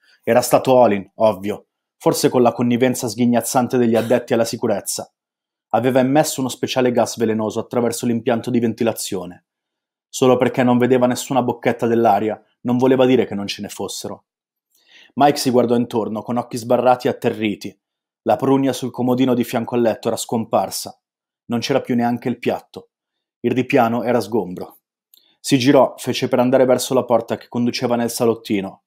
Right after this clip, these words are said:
ma poi si fermò. Alla parete c'era un quadro. Non poteva esserne certo, in quello stato non era più sicuro nemmeno di come si chiamava,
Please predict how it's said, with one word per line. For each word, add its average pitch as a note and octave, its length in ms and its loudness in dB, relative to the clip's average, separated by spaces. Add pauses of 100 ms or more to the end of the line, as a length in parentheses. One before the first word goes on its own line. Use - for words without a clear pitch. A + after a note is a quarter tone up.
ma A#2 100 -2
poi C3 160 2
si A#2+ 140 -6
fermò. G#2 380 -6 (640)
Alla B2+ 220 6
parete C#3+ 280 2
c'era A#2+ 200 -2
un A#2 100 -4
quadro. G2 500 0 (540)
Non A#2+ 120 -4
poteva C3+ 300 2
esserne G#2+ 360 -2
certo, - 600 -8
in G#2+ 120 -16
quello A#2+ 220 -2
stato B2 320 -2
non G#2+ 160 -6
era G#2 120 -2
più A2+ 140 -12
sicuro A2+ 320 -6
nemmeno A2+ 340 -2
di A#2 80 -2
come A2 220 -6
si - 160 -8
chiamava, G2 480 -6